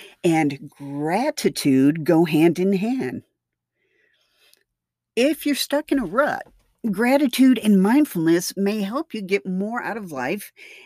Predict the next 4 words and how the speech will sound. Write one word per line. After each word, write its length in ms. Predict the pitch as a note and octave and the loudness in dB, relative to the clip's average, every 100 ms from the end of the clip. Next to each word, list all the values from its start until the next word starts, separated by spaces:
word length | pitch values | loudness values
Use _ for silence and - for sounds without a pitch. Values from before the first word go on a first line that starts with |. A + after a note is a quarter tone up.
| _ | _
and 340 | F#3+ F#3 F3+ F3+ | 2 4 2 0
navigate 800 | F3+ F#3 C#4+ A3+ D#3+ D3 D#3+ - _ - E3+ | 2 4 2 0 2 2 2 -2 _ -8 -2
difficult 720 | D3 F#3 F3+ - - F#3+ F3 - | 4 4 2 -6 -4 -2 -2 -8
challenges. 1000 | - G3+ G3+ G#3+ D#3 C3+ D2+ C2+ - - | -6 -4 -2 0 0 0 -8 -8 -8 -8